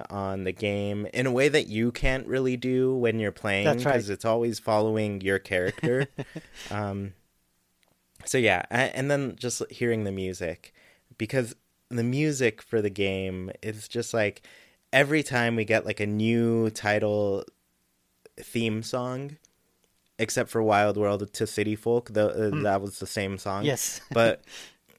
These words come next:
Speaker 1: you hear it and you're like, "This sounds Animal Crossing to me. This
Speaker 2: <laughs>
Speaker 1: sounds like a song I've always known it, that was in this <laughs> game."
Speaker 2: Yes.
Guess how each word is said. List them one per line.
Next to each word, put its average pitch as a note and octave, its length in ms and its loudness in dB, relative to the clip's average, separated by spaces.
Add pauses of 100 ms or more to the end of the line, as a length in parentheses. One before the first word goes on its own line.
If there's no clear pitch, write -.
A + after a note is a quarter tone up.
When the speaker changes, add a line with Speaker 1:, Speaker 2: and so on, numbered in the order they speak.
Speaker 1:
you B2+ 160 -4
hear D#3 280 4
it C3+ 160 6
and B2 100 -2
you're A#2+ 120 0
like, A2 260 -2 (460)
"This A#2 140 -4
sounds A2+ 440 -2
Animal G2 380 -4
Crossing F2+ 540 -8
to - 120 -16
me. E2 160 -8
This G#2+ 200 0
Speaker 2:
<laughs> - 160 0
Speaker 1:
sounds C3 400 0
like G#2 260 4 (460)
a A2 100 0
song A2 400 0
I've G2+ 140 -2
always G2 420 0
known F2 560 -6 (160)
it, G2 220 -6
that G2 160 2
was F#2+ 200 -2
in G2 160 -2
this F#2 220 -6
<laughs> - 80 -8
game." G2+ 180 4
Speaker 2:
Yes. C#3+ 640 0